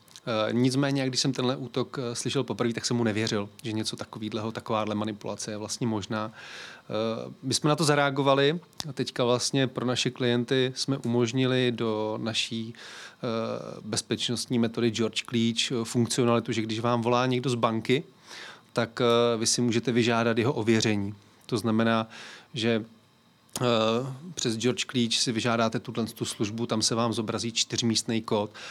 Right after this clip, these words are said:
a to samý číslo se zobrazí tomu našemu opravdovému bankéři a když, eh, vám nadiktuje to,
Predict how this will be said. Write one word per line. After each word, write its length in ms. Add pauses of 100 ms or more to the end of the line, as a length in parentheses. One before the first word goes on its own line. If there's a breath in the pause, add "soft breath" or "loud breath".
(260 loud breath)
a 440
to 100
samý 300
číslo 280
se 140
zobrazí 580 (260)
tomu 340 (100)
našemu 400
opravdovému 720
bankéři 680 (480 loud breath)
a 80
když, 380
eh, 60 (160)
vám 240
nadiktuje 460
to, 160